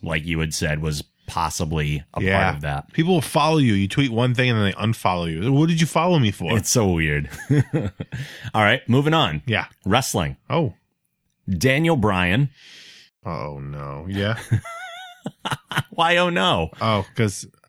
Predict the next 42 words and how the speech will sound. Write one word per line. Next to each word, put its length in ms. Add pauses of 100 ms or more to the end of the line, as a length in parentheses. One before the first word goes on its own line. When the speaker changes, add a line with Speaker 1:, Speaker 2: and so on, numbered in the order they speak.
(100)
Speaker 2:
no, 240
C 160
M 100
Punk's 300
not 120
on 200 (160)
there 180
anymore. 340
Yeah. 300
Or 120
Speaker 1:
Or 480 (760)
C 400
M 220
Speaker 2:
Oh, 20
Speaker 1:
Punk. 320
Speaker 2:
fuck. 180
Speaker 1:
<laughs> 1500 (380)
How'd 160
you 80
know 180
it 40
was 160
coming? 320
Speaker 2:
Is 100
he 140
still 300
on 280
Twitter? 360
Speaker 1:
He 180
is. 280
Speaker 2:
He's 140
active 380
again? 300
Speaker 1:
He 160
is. 480
Speaker 2:
Okay. 400 (1400)
Speaker 1:
Daniel 320
Bryan 460
or 180
C 420
M 240
Punk? 420